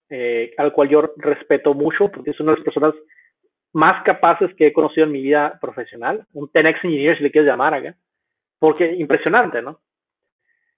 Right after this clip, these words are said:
Eh, y esa persona, de este, tuvo la entrevista, eh, con la empresa que lo recomendé y estuvimos ahí. Yo estaba ahí en la entrevista y estaban mucha gente, o sea, porque lo, lo, lo, lo, lo, lo, lo, o sea, lo puse bien arriba, pues.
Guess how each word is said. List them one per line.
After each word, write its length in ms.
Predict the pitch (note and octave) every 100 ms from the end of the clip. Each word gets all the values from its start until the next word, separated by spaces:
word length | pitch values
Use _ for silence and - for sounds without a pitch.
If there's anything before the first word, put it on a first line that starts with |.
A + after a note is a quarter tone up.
| _ _ _ -
Eh, 340 | F3+ F3+ F3+
y 120 | F3
esa 220 | B3+ C4+ C4+
persona, 640 | A3+ A3+ G#3+ E3 E3 -
de 120 | D#3 D#3
este, 1000 | D3+ - _ D#3 D3 C#3+ C#3 C3+ C3+ -
tuvo 180 | E3 F#3+
la 100 | G3
entrevista, 800 | F#3+ F3+ F3+ F#3 F3+ F#3 F3 E3+
eh, 340 | D#3 C#3+ C#3+
con 120 | - C#3
la 40 |
empresa 320 | C3 C#3+ E3
que 80 | D#3+
lo 80 | E3
recomendé 640 | E3 F3 F3 F3 F3 F3
y 140 | F3 D#3
estuvimos 420 | - D#3+ F3+ G3
ahí. 180 | B3+ A3
Yo 100 | F3+
estaba 200 | F#3 E3+
ahí 80 |
en 80 | E3+
la 60 | F3
entrevista 800 | F3+ F3+ E3 D#3 - E3 E3 D#3+
y 160 | C#3
estaban 420 | - C#3 C#3 C#3 D3
mucha 260 | F#3 F#3+
gente, 400 | - D#3+ D3+ - - _
o 100 | D3+
sea, 160 | C#3 B2+ _ _ _ -
porque 240 | E3+ F3+
lo, 160 | D#3+ E3+
lo, 160 | E3+
lo, 140 | E3 E3+
lo, 140 | D#3+
lo, 160 | D#3 D3+
lo, 160 | D3+ D#3
lo, 120 | D3
o 340 | - _ _ -
sea, 100 | C#3+
lo 160 | C#3
puse 220 | D3+ -
bien 140 | E3+ D#3+
arriba, 360 | D3 D3+ B2+
pues. 140 | -